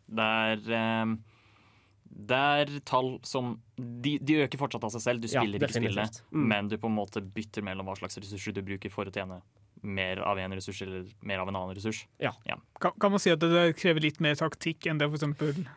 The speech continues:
Speaker 2: Ja, eh, det krever faktisk en, eh, viss grad av strategi.
Speaker 1: Mm. Det,
Speaker 2: Um,
Speaker 1: jeg,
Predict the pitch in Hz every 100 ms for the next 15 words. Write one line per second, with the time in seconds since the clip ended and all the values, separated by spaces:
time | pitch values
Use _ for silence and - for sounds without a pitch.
0 | _ _ 160 131 - - 175 170 180 -
1 | 202 139 151 131 135 127 143 131 127 127
2 | 127 139 190 - - 156 143 147 143 135
3 | 127 135 120 127 - - 175 170 143 180
4 | - - 147 147 147 147 135 - - 127
5 | 143